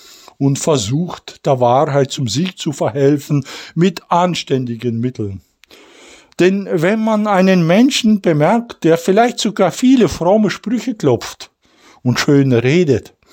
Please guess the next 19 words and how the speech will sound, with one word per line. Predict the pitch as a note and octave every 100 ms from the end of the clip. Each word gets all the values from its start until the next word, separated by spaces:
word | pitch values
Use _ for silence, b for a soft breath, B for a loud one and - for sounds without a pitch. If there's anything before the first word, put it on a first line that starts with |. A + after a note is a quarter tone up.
| B B B B B
aber | C#3 E3+
in | F#3 F#3
der | G3+
Praxis | - G3+ C#4+ - A#3 -
irgendwie | F#4 F4 F4 E4 D#4+ D4 C4
seinen | C#3 C3 G#3 A3+ G3
Vorteil | D3 - C#4+ F4 F4 D#3+ B2+
sucht | A2 A2+ G#2+ F#2 _ - B B B B
oder | D#3+ A#3
die | A#3 A3+
anderen | F3+ A3 A#3+ G#3+ E3
so | B2 A3+
behandelt, | A#3+ E3+ B2+ G3 A#3 A#3 G#3
dass | E3+ -
man | E3+ C3+
deutlich | D#3+ A3+ A3 F3
den | F#3 E3
Eindruck | - F3 G#3+ G#3 -
bekommt, | F3 - E3+ F3 -